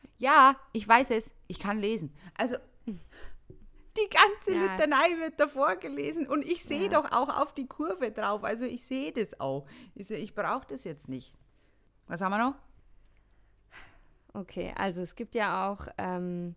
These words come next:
Speaker 2: also gerade wenn man Patienten neu übernimmt und morgens kriegen die ja die meisten Medikamente und Tabletten.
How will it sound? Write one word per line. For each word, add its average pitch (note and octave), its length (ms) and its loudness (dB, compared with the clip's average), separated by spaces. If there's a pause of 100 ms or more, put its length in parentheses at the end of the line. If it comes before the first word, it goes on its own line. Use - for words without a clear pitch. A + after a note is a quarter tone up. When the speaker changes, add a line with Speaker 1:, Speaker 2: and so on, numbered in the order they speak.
(100)
Speaker 2:
also F#3 220 -4
gerade G3 320 -2
wenn G3+ 100 -4
man F#3 160 -4
Patienten E3 480 -8
neu D#3+ 220 -8
übernimmt B3 480 -6
und F3 200 -10
morgens F#3 540 -8
kriegen G3 360 -8
die F#3 100 -8
ja F3 180 -4
die E3+ 140 -6
meisten E3+ 680 -8
Medikamente E3 640 -8
und E3 120 -8
Tabletten. D3+ 480 -12